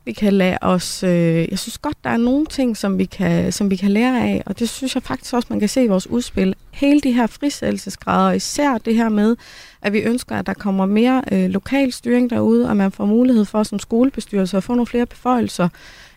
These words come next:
øh, så man kan lave en mere lokal skole, øh, i forhold til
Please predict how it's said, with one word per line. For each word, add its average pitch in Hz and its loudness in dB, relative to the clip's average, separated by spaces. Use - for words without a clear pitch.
øh, 185 4
så 208 -2
man 202 0
kan 196 -4
lave 226 0
en 202 0
mere 240 2
lokal 247 -2
skole, 240 -2
øh, 190 2
i 208 -4
forhold 226 -2
til 220 -4